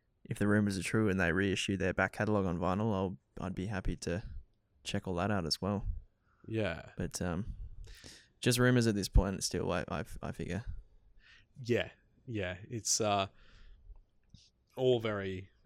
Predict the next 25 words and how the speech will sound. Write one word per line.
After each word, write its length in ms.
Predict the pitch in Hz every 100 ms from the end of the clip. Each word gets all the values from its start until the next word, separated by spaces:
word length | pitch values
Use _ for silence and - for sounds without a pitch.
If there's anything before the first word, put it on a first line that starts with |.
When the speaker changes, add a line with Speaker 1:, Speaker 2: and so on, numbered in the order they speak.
| -
Speaker 2:
up 180 | 101 -
in 60 |
the 180 | 95 98
air 180 | 98 98
still, 300 | - - 95
really. 460 | 101 104 101 95 - - - -
Speaker 1:
But 120 | 127
they 60 | 113
Speaker 2:
Um, 60 | 110
Speaker 1:
have 140 | 110
announced 400 | 110 104 - -
the 60 | 98
back 220 | 95 87
catalogue 460 | 101 98 90 98 - -
on 420 | 92 95 92 92
streaming 400 | - - 107 110
platforms, 540 | 123 117 - 131 156
is 80 | 127
that 80 | 110
right? 160 | 110 127
Speaker 2:
Digital 380 | 123 123 113 104
and 160 | 120
streaming. 380 | - 110 101 101
So 220 | - 95
I 80 | -